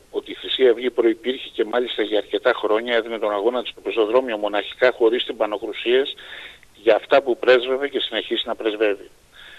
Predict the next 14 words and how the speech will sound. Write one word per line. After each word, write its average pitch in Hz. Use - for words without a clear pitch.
Από -
τις -
τάξεις 165
της 202
πέρασαν 156
χιλιάδες 135
νέοι 101
και 104
νέες. 101
Άλλοι 156
έμειναν, 107
άλλοι 120
έφυγαν, 160
αλλά 101